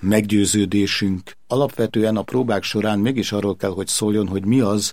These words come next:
amit, ö, készként, ha tetszik, egy kész prédikációként megtartandó előadás szempontjából hasznosnak, vagy éppen elvetendőnek tartunk.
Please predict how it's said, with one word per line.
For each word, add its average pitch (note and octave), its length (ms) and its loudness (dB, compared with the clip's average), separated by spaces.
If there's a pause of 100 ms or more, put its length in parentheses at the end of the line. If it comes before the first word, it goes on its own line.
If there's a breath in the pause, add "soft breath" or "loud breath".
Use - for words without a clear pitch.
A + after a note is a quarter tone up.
amit, G2+ 560 -2
ö, G2 300 2 (380)
készként, F2+ 720 2
ha G2+ 120 -6
tetszik, - 380 -6
egy G2+ 160 -4
kész A#2 280 0
prédikációként F#2+ 1500 -2
megtartandó G2+ 840 -2
előadás G2+ 640 0
szempontjából G2+ 1120 0 (120)
hasznosnak, A2 920 0
vagy G2+ 180 0
éppen G2+ 640 0
elvetendőnek F2 1120 0
tartunk. E2 760 -6